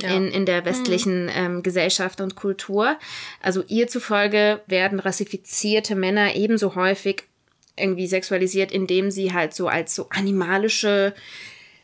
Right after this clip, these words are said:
Speaker 2: Menschen, die ihren so Sexualtrieben komplett ausgesetzt sind, irgendwie dargestellt, dem dann halt ein so ein sicherer, zivilisierter und starker, weiser Mann irgendwie gegenüber als Schützer der weißen Frauen dann halt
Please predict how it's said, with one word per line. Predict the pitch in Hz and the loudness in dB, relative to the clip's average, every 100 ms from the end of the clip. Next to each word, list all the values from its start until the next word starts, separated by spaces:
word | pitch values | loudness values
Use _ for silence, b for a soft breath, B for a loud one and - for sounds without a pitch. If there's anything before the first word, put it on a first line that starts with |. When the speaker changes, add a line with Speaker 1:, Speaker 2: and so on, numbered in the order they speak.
| - | -2
Speaker 2:
Menschen, | 196 202 202 196 | 2 4 4 2
die | 190 190 | 0 -2
ihren | 143 196 185 185 | 0 0 2 -2
so | 185 180 | -4 -4
Sexualtrieben | - 202 - 190 202 208 208 196 | -4 -4 -2 0 0 -2 -2 -2
komplett | - 185 170 - 233 - | -2 -6 -4 -2 -4 -4
ausgesetzt | 185 185 - 185 165 - - | -4 -2 -2 -2 -2 -4 -4
sind, | 185 185 | -4 -2
irgendwie | - 185 185 | -2 -2 0
dargestellt, | 185 175 214 254 - 226 226 233 - - | 0 2 2 0 2 2 4 2 0 0
dem | 196 196 | 2 2
dann | 185 185 | 0 0
halt | 185 180 185 - | 0 -2 -4 -4
ein | 180 180 | -2 -2
so | 175 | -2
ein | 175 175 170 | -4 -4 -2
sicherer, | 208 214 202 185 185 | 0 0 0 0 0
zivilisierter | - 202 196 190 170 190 202 202 190 | -2 0 0 0 0 0 0 0 -4
und | 170 | -4
starker, | - 175 170 - 175 | -6 -6 -8 -8 -6
weiser | 165 175 175 | -6 -4 -4
Mann | 165 180 185 | -4 -2 -4
irgendwie | - 170 160 170 | -2 -4 -4 -4
gegenüber | 170 175 - 175 | -2 -2 -4 -2
als | 165 151 - | -2 -2 0
Schützer | - 208 - 170 135 - _ - | -2 -2 -2 -2 -4 -10 _ -4
der | 170 | -2
weißen | 165 147 175 185 | 0 -2 0 -2
Frauen | - 170 160 175 | -4 -4 -2 -2
dann | 165 165 165 | -2 -4 -4
halt | 151 156 | -6 -8